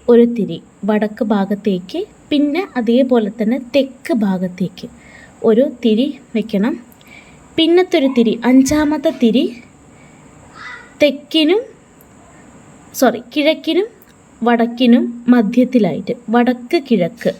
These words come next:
ഒരു തിരി, മൊത്തം അഞ്ച് തിരി. ഒന്നുകിൽ രണ്ട് തിരി അല്ലെങ്കിൽ അഞ്ച് തിരി, ഭദ്രദീപം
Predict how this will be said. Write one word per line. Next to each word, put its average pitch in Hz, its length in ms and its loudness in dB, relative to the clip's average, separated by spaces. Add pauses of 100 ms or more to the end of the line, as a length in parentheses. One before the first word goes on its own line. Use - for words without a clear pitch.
(680)
ഒരു 370 240 0
തിരി, 147 220 0 (1160)
മൊത്തം 269 360 2 (360)
അഞ്ച് 233 400 6
തിരി. 180 260 -2 (1040)
ഒന്നുകിൽ 302 340 4
രണ്ട് 262 360 2
തിരി 240 400 0 (300)
അല്ലെങ്കിൽ 247 480 4 (140)
അഞ്ച് 247 280 4
തിരി, - 340 -4
ഭദ്രദീപം 190 760 0